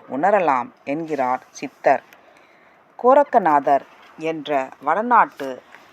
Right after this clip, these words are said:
நாத சித்தரின் சித்த சித்தாந்த பத்ததி என்ற நூலின் செய்தி. வேதாந்தம் கேட்பது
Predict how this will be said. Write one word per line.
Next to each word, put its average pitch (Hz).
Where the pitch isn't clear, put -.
நாத 185
சித்தரின் 139
சித்த -
சித்தாந்த 190
பத்ததி 165
என்ற 147
நூலின் 185
செய்தி. 147
வேதாந்தம் 151
கேட்பது 156